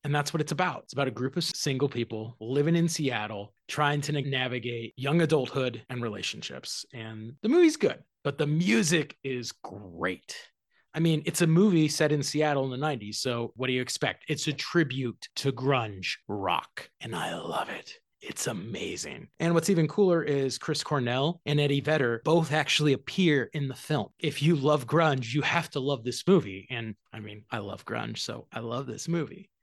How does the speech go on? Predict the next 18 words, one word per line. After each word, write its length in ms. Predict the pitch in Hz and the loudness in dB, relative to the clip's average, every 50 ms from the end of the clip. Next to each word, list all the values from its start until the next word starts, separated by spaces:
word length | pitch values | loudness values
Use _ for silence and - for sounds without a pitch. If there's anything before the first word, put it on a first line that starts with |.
| _ _ _ _ _ - | _ _ _ _ _ 2
Rolling 380 | 123 156 180 233 254 254 247 233 | 4 6 8 10 10 10 8 8
Stone 540 | - - 190 190 185 185 185 180 185 175 - | 6 4 4 6 6 6 6 6 4 2 0
ranks 380 | 123 131 151 160 156 147 - - | 0 2 2 4 4 2 0 0
this 240 | - 143 135 - 135 | 0 0 -2 -2 -4
as 140 | 127 - | -6 -4
the 100 | - 131 | -4 -4
twentieth 640 | 120 - - - - 143 147 160 165 170 175 175 - | -4 -4 -4 0 2 4 6 6 6 6 4 2 0
greatest 760 | - 135 135 139 139 135 147 143 143 - - - - - - _ - | -2 0 2 2 2 2 0 0 0 -2 -2 -4 -8 -14 -18 _ -8
soundtrack 640 | - - - 156 143 151 139 - - 139 131 - - | -4 0 0 0 0 0 -2 -2 -2 -2 -2 -2 -6
of 80 | 110 | -8
all 120 | 117 95 - | -10 -8 -6
time. 520 | - - - 170 170 175 180 185 190 196 - _ | -4 0 2 4 4 6 6 4 4 2 2 _
The 120 | 135 123 | -2 -2
Ringer 500 | 117 135 165 180 185 175 170 170 160 - - - | 2 4 6 6 6 6 4 2 0 -4 -6 -4
ranks 320 | 135 143 143 143 - - | -2 -2 0 0 -2 -2
it 60 | 135 | -2
at 160 | 120 113 - - | -2 -4 -2 -2
thirteenth, 600 | 139 - - - - 170 170 170 170 160 160 | -4 -4 -2 -2 2 4 4 4 4 2 0